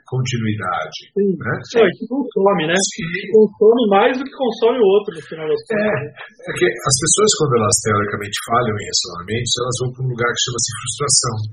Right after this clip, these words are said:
Speaker 1: né? E aí vem ressentimento, rejeição, remorso e revanche, você quer se vingar, né? Que são todos os R's, né,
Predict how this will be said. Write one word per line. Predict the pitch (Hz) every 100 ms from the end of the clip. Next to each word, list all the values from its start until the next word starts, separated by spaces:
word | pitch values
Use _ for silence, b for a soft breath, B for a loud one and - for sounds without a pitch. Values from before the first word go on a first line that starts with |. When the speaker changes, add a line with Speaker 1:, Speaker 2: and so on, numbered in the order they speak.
| - _ _ -
Speaker 1:
né? | 170 - - B B -
E | 165 175
aí | 139
vem | 113 98 - - -
ressentimento, | 120 - 131 151 139 135 127 120 110 110 104
rejeição, | 101 104 120 - 117 110 104 98 - -
remorso | 131 104 104 101 101 - 147 156
e | 151 160
revanche, | 139 107 -
você | -
quer | 98 98
se | 110 107
vingar, | 123 117 - - B B B B -
né? | 117 156
Que | - - - - 139
são | 135
todos | 180 220 165 - - - 110
os | 104 107 123
R's, | - - - 101
né, | 107